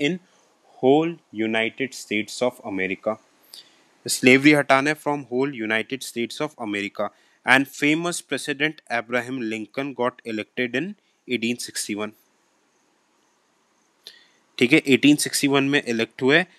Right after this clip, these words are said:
और जैसे ही इलेक्ट हुए, इनने एक प्रेसिडेंशियल ऑर्डर कांग्रेस में बिल लेके आए, जिसमें स्लेवरी को हटा दिया गया। और जैसे ही स्लेवरी हटा दिया गया, तो नॉर्थ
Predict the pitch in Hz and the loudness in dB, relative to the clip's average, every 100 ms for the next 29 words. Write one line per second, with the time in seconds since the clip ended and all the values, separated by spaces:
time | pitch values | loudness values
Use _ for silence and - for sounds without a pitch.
0 | _ _ 113 107 127 147 - 180 180 143 | _ _ -10 4 6 6 4 0 0 -4
1 | 135 127 143 156 160 135 120 131 139 156 | -6 -8 -8 -6 -8 -10 -8 -6 -4 -6
2 | 127 - - 113 127 123 123 143 127 123 | -10 -14 -10 -10 -6 -6 -6 -2 0 0
3 | 127 113 107 110 113 117 98 107 113 117 | -2 -2 -2 -4 -6 -8 -6 -4 -2 -4
4 | - 139 139 110 - 143 156 196 _ _ | -2 -2 -2 -8 -8 -6 -6 -8 _ _
5 | _ - 110 110 107 120 123 139 107 - | _ -12 -2 -2 0 -2 -2 -4 0 4
6 | 135 120 123 120 135 107 113 110 160 - | 6 6 2 0 -6 -6 -6 0 0 0
7 | 143 127 131 123 123 120 123 127 139 175 | -2 -2 -2 -2 0 0 0 0 0 0
8 | _ _ _ - 113 101 98 110 147 165 | _ _ _ -6 -4 -4 -2 2 4 2